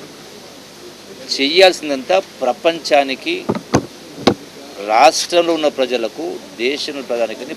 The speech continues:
ప్రపంచంలో ఉన్నటువంటి వాళ్ళకు ఇన్ని అద్భుతాలు మన రాష్ట్రంలో ఉన్నాయని చెప్పాల్సిన అవసరం ఉంది, చాటి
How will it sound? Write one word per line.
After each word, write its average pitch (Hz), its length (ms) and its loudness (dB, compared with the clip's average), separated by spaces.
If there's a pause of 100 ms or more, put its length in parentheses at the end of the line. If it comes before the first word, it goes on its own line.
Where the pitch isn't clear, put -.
(120)
ప్రపంచంలో 135 640 -4
ఉన్నటువంటి 113 320 -8
వాళ్ళకు 101 340 -6 (720)
ఇన్ని 156 220 0 (100)
అద్భుతాలు 160 520 4
మన 139 160 0 (100)
రాష్ట్రంలో 131 560 0
ఉన్నాయని 120 360 -6 (720)
చెప్పాల్సిన 135 500 0
అవసరం 123 200 -4
ఉంది, 139 160 -8 (120)
చాటి 123 140 0